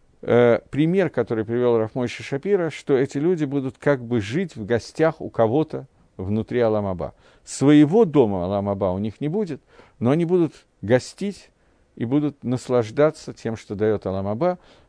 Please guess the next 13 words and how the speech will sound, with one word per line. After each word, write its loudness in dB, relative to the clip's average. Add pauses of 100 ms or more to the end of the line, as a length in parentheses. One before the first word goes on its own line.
Он 0
считал, 0
что -6
это 0
наслаждение -4
несопоставимо -2
с -14
тем, -6
что -10
называется -2
удел -2
Олам -4
Аба. -4